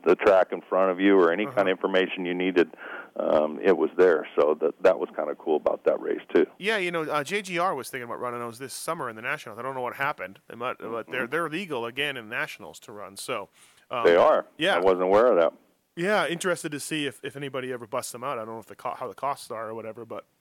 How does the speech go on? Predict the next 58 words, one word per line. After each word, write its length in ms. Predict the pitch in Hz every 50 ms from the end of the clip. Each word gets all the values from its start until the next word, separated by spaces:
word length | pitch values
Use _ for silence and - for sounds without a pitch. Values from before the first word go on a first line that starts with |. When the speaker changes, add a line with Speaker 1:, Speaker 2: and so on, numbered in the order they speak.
| _ _ _ _ _ _ - _ _ _ _
Speaker 2:
now 140 | - 180 175
on 180 | 160 170 175 175
the, 60 | 175 170 156
with 120 | 156 170 -
those 140 | 165 139 143
radios, 440 | 185 220 226 196 151 131 120 - - _ _
could 120 | - 151 143
you 60 | 135
hear 180 | 143 185 190
clearly, 460 | - - - 170 180 220 254 277 262 214
or 100 | 165 147
was 200 | 143 135 131 139
it 100 | - -
kind 240 | - 165 165 165
of 240 | 147 135 120 - - _ _
you 280 | - - - - - -
had 60 | 151
to 60 | 143 143
be 80 | 147 147
off 160 | 143 135 -
the 60 | -
throttle? 380 | - 151 143 131 120 113 - _ _ _ _ _
Speaker 1:
You 180 | - 143 156 156
had 140 | 151 156 143
to 60 | 135
be 120 | 123 120 113
off 180 | 110 104 - -
the 60 | 104 - -
throttle. 380 | 113 104 98 95 95 95 95 - 123
Yeah, 200 | 127 120 117 120 120
I'm 380 | 117 - - 135 135 139 147 135
thinking 360 | - 170 165 135 - 151 143
we 140 | 139 135 127
ran 280 | 123 127 123 120 123 127
him 100 | 123 113
in 120 | 110 104 - -
Supercross 540 | 135 123 117 127 - - 135 117 110 110 127 - -
the 80 | 127 120 -
first 220 | - 113 107 95 - -
few 140 | - 113 104
times, 420 | - - 120 110 110 107 110 107 -
and, 300 | 107 107 101 98 98 98
uh, 240 | 98 95 95 95 95
you 120 | 101 98 98
know, 140 | 98 98 98
being, 400 | - - 107 104 101 101 101 90 - 110
you 60 | 110
know, 140 | 104 98 98
Roy 280 | 95 95 98 104 104 107
would 180 | 104 107 98 87
be 120 | 104 104
up 200 | 104 101 - -
in 160 | 104 95 95
the, 280 | 98 95 95 92 92 92 - 110
you 100 | 107 98
know, 120 | 92 92
in 80 | 92 92
the 80 | 92